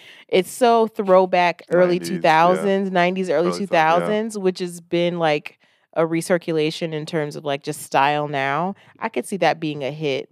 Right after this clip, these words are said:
Speaker 1: for people who want to really lean into that if they decide to go that route.
Speaker 2: Yeah.
Speaker 1: Um, but yeah, that's cute. I could, I'd
Speaker 2: Yeah.
Speaker 1: buy a Telfar piece.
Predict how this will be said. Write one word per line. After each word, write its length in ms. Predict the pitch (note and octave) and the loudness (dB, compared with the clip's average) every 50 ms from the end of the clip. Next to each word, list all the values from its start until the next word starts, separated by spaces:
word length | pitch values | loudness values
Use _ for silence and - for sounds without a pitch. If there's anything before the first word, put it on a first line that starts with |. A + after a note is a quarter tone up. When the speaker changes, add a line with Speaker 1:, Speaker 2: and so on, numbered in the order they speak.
| - _ | -20 _
Speaker 1:
for 120 | _ D3+ | _ -14
people 360 | D3 - - D3+ - - D3 | -14 -12 -16 -14 -10 -10 -8
who 120 | D3 D#3 D3 | -6 -6 -8
want 360 | C#3 C3+ C#3 C#3 C#3 B2 - | -6 -6 -4 -4 -4 -6 -6
to 100 | - D3+ | -10 -12
really 340 | C#3 C#3 C#3+ D#3 D3 C#3+ C#3 | -10 -4 -4 -4 -2 -4 -6
lean 440 | C#3 C#3+ C#3+ D3 D3+ D#3 D#3+ D#3 D3+ | -8 -8 -8 -6 -4 -4 -4 -2 -2
into 240 | C#3+ C#3+ D#3 - E3+ | -2 -2 -2 -6 -2
that 240 | E3 E3+ E3 E3+ A#2 | 0 2 2 2 0
if 160 | A#2+ D3+ D#3 | -2 -4 -2
they 140 | D#3 C#3 C#3 | -4 -4 -4
decide 340 | C#3 - - C#3+ C3+ C3+ - | -6 -12 -12 -10 -10 -10 -12
to 60 | - | -12
go 140 | D3 - C#3 | -10 -8 -8
that 140 | C3 C#3 B2+ | -8 -6 -8
route. 340 | F2+ C3+ D#3+ E3 E3+ F3 - _ _ _ | -6 -4 -4 -4 -4 -6 -8 _ _ _
Speaker 2:
Yeah. 480 | F#3 F3+ E3 D#3+ D#3 - E3+ E3 D#3+ D#3 | -10 -8 -6 -6 -4 -4 -2 -2 -2 -2
Speaker 1:
Um, 240 | D#3 D3+ D3+ - - | -4 -6 -8 -12 -4
but 220 | F3+ G#3+ B3 C#4+ | 0 2 2 2
yeah, 400 | C4+ A#3+ A3+ D4+ D4 G3+ D#3+ D3+ | 2 0 2 2 4 4 4 2
that's 300 | D3+ F3 F4+ B4+ - - | 2 2 0 0 0 -6
cute. 440 | - - - C#4 C#4+ F4+ G#3 D#3 D3 - | -12 -6 -4 0 2 2 2 2 2 2
I 120 | - E4 | 0 -2
could, 120 | - - - | -2 -2 -4
I'd 220 | - G#3+ B3+ G4+ | -2 2 2 2
Speaker 2:
Yeah. 80 | A#4+ A4+ | 4 4
Speaker 1:
buy 220 | A#4 A4+ A4 G#4+ G#4+ | 6 6 6 6 4
a 20 | - | 2
Telfar 480 | - G4 D#4 E4 - - F4+ E4+ E4+ F4 | 0 0 0 0 2 0 0 0 0 -2
piece. 500 | - - F4 D#4 D#4+ F#4+ G#4 - - - | -4 -10 -10 -10 -10 -10 -12 -16 -20 -14